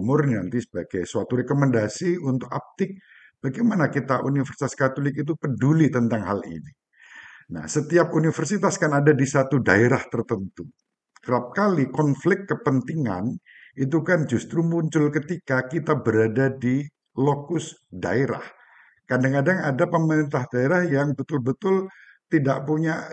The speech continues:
sikap yang sangat tegas terhadap lingkungan, misalnya. Lalu bagaimana kita harus bersikap? Ya, kita harus tetap kritis,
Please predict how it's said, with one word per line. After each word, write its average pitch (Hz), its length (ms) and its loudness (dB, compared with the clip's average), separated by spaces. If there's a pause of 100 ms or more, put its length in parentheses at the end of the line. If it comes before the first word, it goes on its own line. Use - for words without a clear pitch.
sikap 180 480 -4
yang 143 160 2
sangat 151 440 -2 (760)
tegas 151 560 -2
terhadap 127 560 0
lingkungan, 151 640 2 (100)
misalnya. 80 540 -8 (500)
Lalu 143 300 4
bagaimana 139 500 0
kita 104 460 -4
harus 107 180 -8
bersikap? - 540 -8 (180)
Ya, - 240 -16
kita 127 400 -4
harus 131 160 -4
tetap 117 300 -8
kritis, 160 580 -2